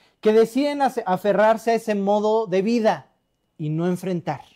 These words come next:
La mayoría de consejerías matrimoniales termina en acusar al de al lado.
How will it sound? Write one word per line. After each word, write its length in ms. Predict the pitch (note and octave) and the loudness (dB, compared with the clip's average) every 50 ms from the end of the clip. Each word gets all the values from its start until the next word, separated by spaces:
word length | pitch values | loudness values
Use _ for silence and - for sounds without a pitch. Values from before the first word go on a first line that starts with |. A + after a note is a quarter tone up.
| _ _ _ _ _ _ _ _ _ _ _ _ _ _ _ _ _ _ _ _ _ _ _ _ _ | _ _ _ _ _ _ _ _ _ _ _ _ _ _ _ _ _ _ _ _ _ _ _ _ _
La 160 | - E3+ F3 F#3 | 0 2 2 4
mayoría 720 | F#3 F3+ E3+ C#3+ D#3 D3+ D3+ F3+ A3 B3+ C4+ C4+ C4 B3+ | 4 2 2 0 0 0 0 0 0 2 4 6 6 6
de 140 | B3 A3+ - | 6 4 2
consejerías 880 | G3 G3+ F#3 F3+ - F3+ - F#3 F3+ F3 F#3+ G#3 A3+ A3+ A3+ G#3+ F#3 | 0 -4 -4 -4 -4 -6 -4 -2 -2 0 0 2 4 4 4 4 2
matrimoniales 920 | G3 F#3+ F3 - F3 E3 E3 D#3 D#3 D#3+ F3 G3+ A3 B3 B3 C4 B3+ C4 - | 0 -2 -2 -2 -2 -2 0 0 -2 0 0 2 2 2 2 0 -2 -2 -2
termina 580 | - F3+ E3 D#3+ E3+ F3+ G3 A3 B3 B3+ B3 B3 | -2 0 0 0 0 0 0 0 -2 -2 -2 -2
en 100 | A#3 A3 | -2 -2
acusar 560 | G#3 - - F3+ F3+ - - G#3 G3+ G#3 A3 | -2 -2 -4 -6 -6 -2 2 4 4 4 4
al 160 | G#3+ G#3+ G3 | 2 0 0
de 80 | G3+ G3+ | 0 0
al 140 | G3 G3 F#3+ | 0 0 0
lado. 320 | F#3+ F#3 D#3 D3 A2+ | 0 -2 -2 -6 -10